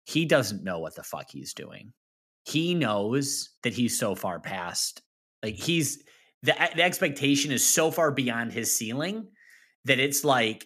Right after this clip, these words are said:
he, he knows where he's supposed to be and he knows where he's at. And, and that's, that's where he is.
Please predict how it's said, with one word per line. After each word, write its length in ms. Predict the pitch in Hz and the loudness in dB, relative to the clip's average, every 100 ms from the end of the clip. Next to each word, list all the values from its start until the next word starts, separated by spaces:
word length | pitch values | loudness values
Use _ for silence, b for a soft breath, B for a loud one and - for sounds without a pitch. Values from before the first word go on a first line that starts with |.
| _ | _
he, 260 | - 170 185 | -4 0 0
he 280 | 190 175 165 | 0 0 2
knows 440 | 120 110 139 143 | 2 4 2 2
where 80 | 131 | -2
he's 220 | 113 113 | -2 -4
supposed 360 | - 110 120 - | -2 0 -2 -4
to 60 | 185 | -4
be 380 | 226 247 240 b b b _ _ _ | -2 -2 -4 b b b _ _ _
and 120 | 135 127 | 0 2
he 120 | 156 | 4
knows 240 | 147 139 | 4 2
where 100 | 127 | 0
he's 160 | 107 107 | -2 -2
at. 240 | 101 104 | -4 -2
And, 220 | 120 123 127 | -2 -2 0
and 80 | |
that's, 200 | 127 107 | 0 0
that's 360 | - 147 123 - | 0 2 2 0
where 100 | 78 | -10
he 120 | 78 | -12
is. 400 | 82 78 - - | -12 -8 -6 -8